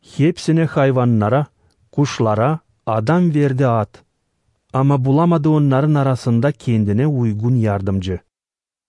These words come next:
O zaman sahabe Allah, daldırıp adamı bir derin uykuya, çıkardı onun bir yiyesini.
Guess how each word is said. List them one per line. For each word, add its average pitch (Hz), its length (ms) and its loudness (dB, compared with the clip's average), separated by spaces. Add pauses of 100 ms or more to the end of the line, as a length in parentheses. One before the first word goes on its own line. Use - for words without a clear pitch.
O 120 180 0
zaman 120 360 0
sahabe 117 460 0
Allah, 117 560 -2 (440)
daldırıp 127 600 0
adamı 147 440 0
bir 143 220 -2
derin 123 400 0
uykuya, 110 500 -2 (760)
çıkardı 147 500 0
onun 185 360 2
bir 170 120 0
yiyesini. 143 760 -2